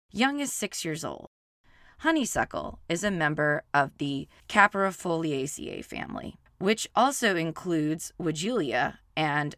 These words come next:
Symphocarpus, or snowberry. There are over a hundred and eighty species of honeysuckle, Lonicera, and they can be found in temperate regions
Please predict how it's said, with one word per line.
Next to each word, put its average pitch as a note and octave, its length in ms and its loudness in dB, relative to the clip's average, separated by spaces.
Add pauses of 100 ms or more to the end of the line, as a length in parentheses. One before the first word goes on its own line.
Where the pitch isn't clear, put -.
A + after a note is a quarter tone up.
Symphocarpus, - 1160 -4
or D#3+ 80 -6
snowberry. - 680 -8 (560)
There G3 180 4
are F3+ 280 6
over A3 200 2
a C#4+ 80 2
hundred D4+ 340 -2
and D4 200 -6
eighty G3+ 260 -2
species C3 640 -6
of D#3+ 60 -10
honeysuckle, C3 800 -4
Lonicera, D3+ 640 -2 (480)
and G#3+ 120 2
they A#3 120 0
can C4+ 120 -6
be C4+ 140 -2
found B3 480 2
in - 160 -4
temperate - 380 -6
regions C#3 640 -6